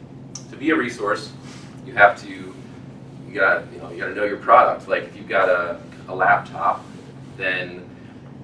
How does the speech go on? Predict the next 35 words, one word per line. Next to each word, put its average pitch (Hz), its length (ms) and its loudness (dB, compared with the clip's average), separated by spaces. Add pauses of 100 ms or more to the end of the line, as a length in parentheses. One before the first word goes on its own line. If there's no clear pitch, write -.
you 92 80 -12
have - 80 -16
to - 80 -14
know - 100 -12
all - 220 2
the - 80 -12
competitors' 123 600 0
products, 123 800 -4 (140)
you 85 80 -12
have - 80 -16
to 85 60 -16
know 78 100 -14
your 107 220 -6
product, 104 560 4 (340)
and 85 100 -12
you 85 80 -14
have 82 160 -14
to 80 100 -16
know, 80 560 -10 (680)
be 180 100 -14
passionate - 560 2
about 78 300 -2
what - 180 -12
you're 78 100 -12
doing. - 280 -12 (100)
So, - 260 -6 (480)
if - 60 -14
I'm 139 160 6
just - 300 -2 (420)
selling 113 380 6
laptops 107 640 6
and - 80 -8
I 95 60 -2
don't 98 140 -4
know, 98 360 -4